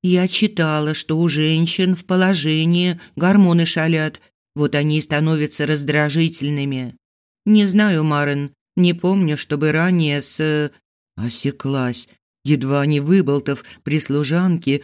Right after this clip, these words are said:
о своём иномирстве, и быстро добавила: «Спасибо, Нора, ты можешь идти». Но продолжить и поделиться своими сомнениями сразу, как только девушка покинула мастерскую,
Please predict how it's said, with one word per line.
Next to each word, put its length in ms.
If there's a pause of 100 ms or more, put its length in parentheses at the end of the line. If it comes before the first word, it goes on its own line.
(160)
о 140
своём 560
иномирстве, 1040 (360)
и 140
быстро 420
добавила: 680 (420)
«Спасибо, 640
Нора, 400 (220)
ты 100
можешь 300
идти». 600 (640)
Но 300
продолжить 960
и 260
поделиться 640
своими 460
сомнениями 840
сразу, 600
как 300
только 320
девушка 480
покинула 580
мастерскую, 880